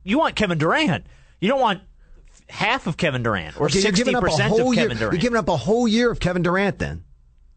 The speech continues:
Speaker 2: Giving up
Speaker 1: Right.
Speaker 2: a whole year.
Speaker 1: But
Speaker 2: You are
Speaker 1: it,
Speaker 2: not
Speaker 1: but
Speaker 2: playing
Speaker 1: you
Speaker 2: him.
Speaker 1: just said next year isn't
Speaker 2: Okay, to
Speaker 1: the
Speaker 2: me
Speaker 1: year,
Speaker 2: though,
Speaker 1: you know what
Speaker 2: but
Speaker 1: I
Speaker 2: to
Speaker 1: mean?
Speaker 2: me though is,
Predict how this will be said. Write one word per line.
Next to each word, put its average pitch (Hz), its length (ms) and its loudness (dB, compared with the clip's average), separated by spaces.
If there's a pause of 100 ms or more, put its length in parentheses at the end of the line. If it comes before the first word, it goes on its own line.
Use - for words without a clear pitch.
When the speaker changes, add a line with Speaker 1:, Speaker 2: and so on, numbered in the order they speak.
Speaker 2:
Giving 185 160 0
up 185 80 2
Speaker 1:
Right. 254 220 2
Speaker 2:
a 240 60 4
whole 269 100 2
year. 240 260 2 (140)
Speaker 1:
But 226 120 2
Speaker 2:
You 208 60 2
are 196 60 2
Speaker 1:
it, 165 60 0
Speaker 2:
not 185 240 0
Speaker 1:
but 233 80 2
Speaker 2:
playing 226 160 2
Speaker 1:
you 226 40 2
Speaker 2:
him. 226 60 0
Speaker 1:
just 240 180 0
said 269 200 2
next 196 300 -2
year 220 140 2
isn't 175 500 -2 (580)
Speaker 2:
Okay, 180 240 0
to 165 140 0
Speaker 1:
the 190 60 4
Speaker 2:
me 277 180 2
Speaker 1:
year, 240 100 2
Speaker 2:
though, - 80 2
Speaker 1:
you 123 100 0
know - 40 2
what - 60 2
Speaker 2:
but 196 100 0
Speaker 1:
I 143 40 0
Speaker 2:
to 202 80 0
Speaker 1:
mean? 247 140 0
Speaker 2:
me 247 80 2
though 175 120 2
is, 156 160 0